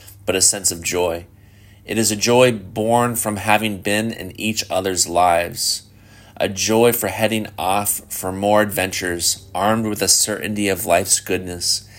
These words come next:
and an expectation of more to come. Lastly, we can leave each other with a profound trust, based on the promise of these beautiful experiences,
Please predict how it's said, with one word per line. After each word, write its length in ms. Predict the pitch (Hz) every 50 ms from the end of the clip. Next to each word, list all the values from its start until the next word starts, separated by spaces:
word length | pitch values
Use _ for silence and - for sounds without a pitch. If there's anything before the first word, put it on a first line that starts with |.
| - - - - - -
and 140 | - - 104
an 140 | 107 101 - -
expectation 840 | - 104 - - - - 101 98 - - - 107 98 95 - - 95
of 140 | 87 82 82
more 200 | 90 95 95 92
to 120 | - - 80
come. 400 | - - - 80 82 78 - - - - - - - - - - - - - - - - - - -
Lastly, 640 | 98 104 110 120 120 - - - 101 98 98 95 - - - - - -
we 100 | - 107
can 240 | 107 - 120 107 104
leave 240 | 113 120 127 123 107
each 280 | - - 98 104 - -
other 220 | 95 98 98 98
with 180 | 98 104 104 -
a 40 | 95
profound 640 | - - - 107 104 - - 104 101 104 104 101 -
trust, 720 | - - 98 82 82 73 - - - - - - - - - - - - - - - - - -
based 320 | - 98 104 104 - - -
on 100 | 101 104
the 60 | 98
promise 520 | - - - 98 92 92 95 98 92 -
of 180 | - - - 87
these 200 | 90 95 90 -
beautiful 460 | - - 85 90 90 - - - 92
experiences, 1040 | 87 85 - - - - 82 85 87 85 85 82 78 - - - - - - - -